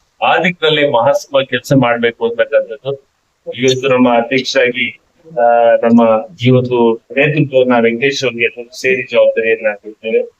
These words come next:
ಕೆ ಆರ್ ರಮೇಶ್ ಇದ್ದಾರೆ, ಬಸವರಾಜ್ ಇದ್ದಾರೆ, ಇದ್ದಾರೆ,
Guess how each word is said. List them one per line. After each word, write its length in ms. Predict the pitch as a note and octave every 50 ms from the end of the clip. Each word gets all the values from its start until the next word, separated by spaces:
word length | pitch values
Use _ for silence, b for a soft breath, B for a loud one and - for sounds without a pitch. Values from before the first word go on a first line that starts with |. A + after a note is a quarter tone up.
| _ _ _ _ _ _
ಕೆ 80 | - A#2+
ಆರ್ 100 | A#2 A#2
ರಮೇಶ್ 340 | A#2 A2+ A#2+ A#2 A#2 A#2 A2
ಇದ್ದಾರೆ, 300 | A2+ A2+ A2 A2+ A2 G#2+
ಬಸವರಾಜ್ 460 | G#2+ G#2+ - - - C3 B2+ A#2+ B2
ಇದ್ದಾರೆ, 340 | - _ - A2+ A2 A2 A2 A2 A#2 - _ _ _ _ _ _ _ _ _ B3+ B3+
ಇದ್ದಾರೆ, 420 | B3 B3+ - _ A3+ A3+ A3+ A2+